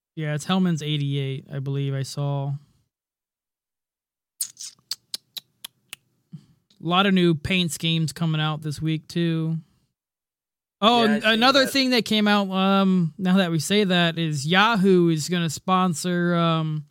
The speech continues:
Speaker 1: Christopher Bell and Kyle Busch and John Hunter Nemechek and two lower tier guys.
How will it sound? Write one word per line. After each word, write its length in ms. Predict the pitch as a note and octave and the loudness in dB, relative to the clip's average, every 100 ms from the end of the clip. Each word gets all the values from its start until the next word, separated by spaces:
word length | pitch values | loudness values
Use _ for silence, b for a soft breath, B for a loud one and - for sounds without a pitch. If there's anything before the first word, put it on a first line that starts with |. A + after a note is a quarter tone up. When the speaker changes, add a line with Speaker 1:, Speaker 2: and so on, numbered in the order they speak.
| _ | _
Speaker 1:
Christopher 440 | - A#3+ G3+ A3 F#3+ | -6 -4 -2 -2 0
Bell 320 | G3+ G#3+ A3+ | 2 2 2
and 100 | G3 | 0
Kyle 300 | - G3+ G3 | 0 0 0
Busch 340 | F3+ G3+ G3+ | 0 0 -2
and 100 | E3+ | -4
John 220 | D#3 F#3 F3+ | -2 0 0
Hunter 160 | F#3+ | 2
Nemechek 680 | F#3 G3 G3 G#3 G3+ - - b b b _ | 2 0 -2 -4 -6 -8 -20 b b b _
and 320 | E3+ E3+ E3 | -2 0 -2
two 320 | - A3 B3 B3+ | -2 -2 -2 0
lower 420 | F3+ F#3+ G#3 F3+ | 0 2 2 2
tier 340 | - E3 D#3+ | -2 -2 0
guys. 680 | D#3 D#3+ D#3 D#3 D3 D3 | 0 0 0 -2 -4 -10